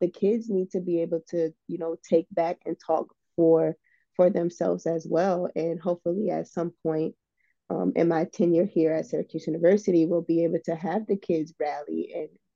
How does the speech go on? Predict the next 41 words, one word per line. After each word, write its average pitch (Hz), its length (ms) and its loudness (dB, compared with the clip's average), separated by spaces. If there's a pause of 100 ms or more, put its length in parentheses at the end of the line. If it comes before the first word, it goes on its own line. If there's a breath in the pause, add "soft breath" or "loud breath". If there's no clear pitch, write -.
(120)
the 175 80 4
most 170 340 6
powerful 165 380 4
things 160 240 0
that 160 160 -2
we 165 100 2
saw 160 220 -4
with 165 160 -2
the 165 80 -4
Tennessee 160 540 -4
Three 185 320 2 (360 soft breath)
were 175 100 2
the 175 120 0
kids 170 500 0
rallying, 170 760 0
skipping 208 460 -2
school, - 600 -4 (280)
right? 170 340 -2 (180)
You 175 160 -6
know, 165 340 -2
this 190 200 0
is, 196 200 -2
this 226 240 0
is 208 180 -6
my 175 240 -6
future. 185 560 -2 (300 soft breath)
This 208 240 2
matters 180 380 -4
to - 120 2
me. 175 400 2
Not 175 180 -2
only 196 240 0
does 185 160 -4
this 170 200 -6
matter 175 340 0
to - 80 -6
my 165 260 -4
parents 170 400 0
and 165 100 -6
my 175 180 -2
g-, 180 140 -4